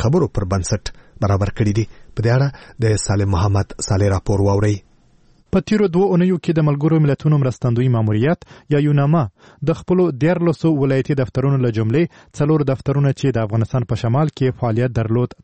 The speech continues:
Speaker 2: تخلیه کړي دي. نیویارک ټایمز لیکي، دغه اقدام د امنیتي دلایلو له مخې سوی دی. د هغو معلوماتو له مخې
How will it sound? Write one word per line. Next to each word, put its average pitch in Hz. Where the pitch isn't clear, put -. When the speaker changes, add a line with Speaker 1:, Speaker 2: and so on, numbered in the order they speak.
Speaker 2:
تخلیه 113
کړي 110
دي. 123
نیویارک 123
ټایمز 147
لیکي، 139
دغه 185
اقدام 160
د 151
امنیتي 131
دلایلو 120
له 127
مخې -
سوی 107
دی. 127
د 160
هغو 165
معلوماتو 147
له 135
مخې 131